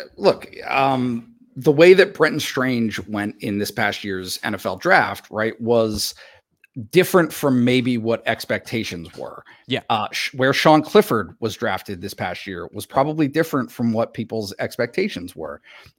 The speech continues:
Speaker 1: And so I do think that there's a, a foundation setting of, look, th-, I mean, Kalen King, uh, last week, there were people that have him in the middle of the first round
Speaker 2: Mm-hmm.
Speaker 1: at this point for, for next year.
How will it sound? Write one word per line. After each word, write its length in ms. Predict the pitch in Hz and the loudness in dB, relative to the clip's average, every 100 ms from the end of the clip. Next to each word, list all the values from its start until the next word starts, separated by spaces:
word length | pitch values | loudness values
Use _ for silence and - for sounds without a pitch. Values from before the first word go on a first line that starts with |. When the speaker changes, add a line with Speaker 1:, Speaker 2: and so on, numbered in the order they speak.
| 139 | -4
Speaker 1:
And 120 | 127 | -4
so 360 | - 135 123 117 | -2 0 0 0
I 100 | 127 | -2
do 220 | 120 170 | 0 -4
think 240 | 196 151 | 0 0
that 140 | 123 - | 0 -4
there's 340 | 123 120 110 - | -4 -4 -6 -8
a, 420 | 117 110 110 104 - _ _ _ | -6 -4 -4 -8 -12 _ _ _
a 160 | 110 | -6
foundation 800 | 110 - 117 117 104 131 - 156 | -4 -2 -2 -2 -6 -6 -4 -4
setting 580 | 156 - 147 170 190 196 196 | -4 0 2 2 -2 -6 -6
of, 420 | 123 120 120 107 - | -4 -4 -4 -8 -12
look, 280 | - 214 123 - _ _ _ _ _ _ _ - | -2 0 0 -6 _ _ _ _ _ _ _ -12
th-, 140 | 143 - | -12 -2
I 60 | 147 | -2
mean, 160 | 180 | 0
Kalen 320 | - 220 247 | 2 4 4
King, 500 | - 247 190 139 135 - 120 | 0 0 0 0 -2 -8 -20
uh, 40 | 233 - - - _ - 135 - - | -20 -20 -20 -20 _ -20 -20 -20 -8
last 280 | 143 180 - | -2 -2 0
week, 320 | 226 160 - _ - - | -2 -4 -8 _ -20 -2
there 160 | 165 | 2
were 80 | 254 | 2
people 220 | - 180 | 0 0
that 100 | 143 | 0
have 200 | 139 139 | 2 2
him 380 | 147 143 131 135 | 0 -2 -2 -4
in 100 | 143 | -4
the 80 | 120 | -4
middle 240 | 113 269 196 | 2 2 2
of 60 | |
the 80 | 98 | -2
first 280 | - 98 - | -10 -16 -14
round 320 | 82 - 110 _ _ _ | -14 -14 -20 _ _ _
Speaker 2:
Mm-hmm. 140 | 117 110 | -10 -8
Speaker 1:
at 140 | 117 | -8
this 140 | 120 - | -8 -12
point 300 | - 80 - _ | -16 -18 -20 _
for, 400 | - - 110 104 - | -14 -6 -6 -6 -10
for 180 | 120 | -10
next 260 | 107 90 - | -8 -10 -14
year. 220 | 82 78 | -20 -20